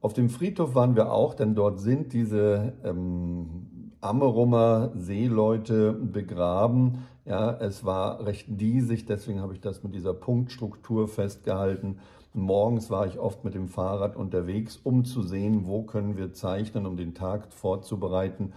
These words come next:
Und das erste Morgenlicht beschien hier die See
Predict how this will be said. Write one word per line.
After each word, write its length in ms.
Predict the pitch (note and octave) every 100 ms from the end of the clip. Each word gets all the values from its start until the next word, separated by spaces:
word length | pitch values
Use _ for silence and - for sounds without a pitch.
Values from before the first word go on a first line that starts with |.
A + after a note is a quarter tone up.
| - - -
Und 80 | F#2+
das 160 | -
erste 340 | - G2 - F#2+
Morgenlicht 800 | F2+ F2 G2 G2+ F#2 G2 -
beschien 480 | G#2+ - - G2+ F#2+
hier 320 | F#2 F#2+ F#2 - - -
die 220 | F#2 G2
See 560 | F2+ G2+ G2+ A2 A2